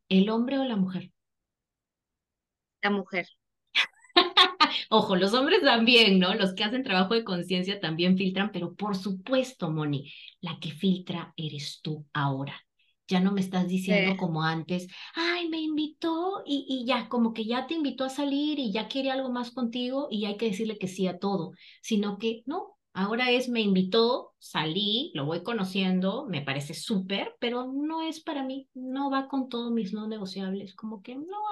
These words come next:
Speaker 1: hasta ahí nomás. Puedes filtrar. ¿Y eso qué te da? Te da seguridad.
Speaker 2: Sí.
Speaker 1: Tal cual. Así
Speaker 2: Eso
Speaker 1: es
Speaker 2: fue lo
Speaker 1: que
Speaker 2: que, lo que ya pasó. <laughs>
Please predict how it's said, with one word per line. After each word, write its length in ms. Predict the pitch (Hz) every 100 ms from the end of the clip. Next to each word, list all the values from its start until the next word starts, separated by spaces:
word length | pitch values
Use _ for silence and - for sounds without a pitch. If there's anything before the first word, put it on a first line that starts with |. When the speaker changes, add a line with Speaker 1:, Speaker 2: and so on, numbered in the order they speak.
| 370
Speaker 1:
hasta 200 | - 320
ahí 120 | 302
nomás. 460 | 254 143 139 - _ _ _ - _ _ -
Puedes 440 | 262 254 269 -
filtrar. 520 | - 190 139 165 143 - - - _ _ _ _ _
¿Y 100 | 226
eso 180 | 226 269
qué 100 | 262
te 180 | 262 240
da? 180 | 247
Te 100 | -
da 100 | 202
seguridad. 560 | 185 220 190 175 160 170 - - _ _ _ _ _ _ _ _ _ _ _ -
Speaker 2:
Sí. 220 | 220 208 208 _ _ _ _ _ _ _ -
Speaker 1:
Tal 260 | 170 151
cual. 240 | 175 160 156 - -
Así 260 | 190 220
Speaker 2:
Eso 40 | 190
Speaker 1:
es 60 |
Speaker 2:
fue 120 | 226
lo 140 | 226 226
Speaker 1:
que 0 |
Speaker 2:
que, 240 | 202 180 - _ -
lo 140 | 214
que 120 | 214
ya 120 | 220 226
pasó. 420 | 226 220 220 220 - - -
<laughs> 60 | -